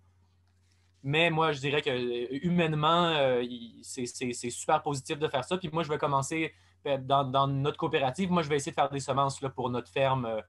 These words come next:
on the side, tu sais. Puis après ça, comment on peut aider le monde ? Ben, je pense qu'il y a beaucoup de monde excuse, Gab, je vais pas tout, tout buster le temps, là. Mais je pense qu'il y a beaucoup de monde, là, notamment, euh, Yves Gagnon, là, qui va parler après, là, qui donne plein de techniques super ac-, accessibles à travers des bouquins,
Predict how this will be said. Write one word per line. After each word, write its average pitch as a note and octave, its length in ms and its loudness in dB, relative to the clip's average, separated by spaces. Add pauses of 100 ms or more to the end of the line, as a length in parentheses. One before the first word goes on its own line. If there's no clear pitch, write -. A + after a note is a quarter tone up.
(500)
on C3+ 160 0
the A#2+ 100 -2
side, B2+ 420 0
tu - 120 -20
sais. - 60 -20 (580)
Puis D#3+ 100 0
après D#3 140 2
ça, F#3+ 140 2
comment E3+ 460 4
on D#3 40 -2
peut D#3 120 2
aider D3 160 0
le C#3+ 80 -2
monde ? E3 340 6
Ben, C3 60 0
je B2+ 60 -6
pense F3 160 2
qu'il D#3 80 0
y C3+ 40 -2
a - 20 -2
beaucoup D#3+ 200 -2
de D#3+ 40 -2
monde D#3+ 440 2 (1000)
excuse, C3 260 -6
Gab, C3+ 200 2
je A#2+ 60 -6
vais - 40 -6
pas B2 120 -4
tout, C3 260 -10
tout C3+ 100 -4
buster A#2+ 320 -6
le A2 60 -10
temps, C#3 160 -2
là. C#3 140 -2 (280)
Mais C3+ 60 -4
je C#3 40 -8
pense F#3 140 4
qu'il - 100 -2
y - 20 2
a D#3 40 0
beaucoup F3+ 220 -2
de E3+ 60 0
monde, F#3+ 300 6
là, F#3 100 4
notamment, D#3+ 540 2
euh, C#3+ 160 -2
Yves D3 180 -12
Gagnon, D#3 380 -2
là, F3+ 140 -4
qui C3+ 120 -18
va B2+ 100 -2
parler C#3+ 300 0
après, D#3+ 360 -2
là, D#3 140 -4
qui - 200 -20
donne D#3 240 -4
plein F3 240 -4
de D#3+ 100 -4
techniques D#3+ 460 -10
super F3 540 0
ac-, D3 160 -4
accessibles D3 640 -6
à C3 60 -4
travers C#3+ 300 0
des C#3+ 120 -6
bouquins, D#3+ 460 -6